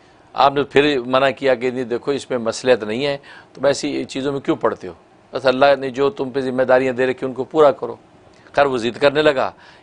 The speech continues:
इधर अल्लाह तबारक व तआला ने वही की हज़रत मूसा अलैहिस्सलातु वस्सलाम को, कहा कि "तुम हामी भर लो,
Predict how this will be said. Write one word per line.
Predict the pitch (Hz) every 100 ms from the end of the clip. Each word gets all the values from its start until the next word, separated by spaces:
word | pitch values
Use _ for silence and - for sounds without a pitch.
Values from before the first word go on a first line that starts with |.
| -
इधर | 180 180
अल्लाह | 143 135 135
तबारक | 131 123 127 117
व | 123
तआला | 120 120 123
ने | 120
वही | 110 127 156
की | 117 113
हज़रत | 113 117
मूसा | 113 113 120
अलैहिस्सलातु | 107 107 107 107
वस्सलाम | 101 107 117 113
को, | 104 98 - - -
कहा | 120 127
कि | 123
"तुम | 123 113
हामी | 107 113 113
भर | 104 92
लो, | 87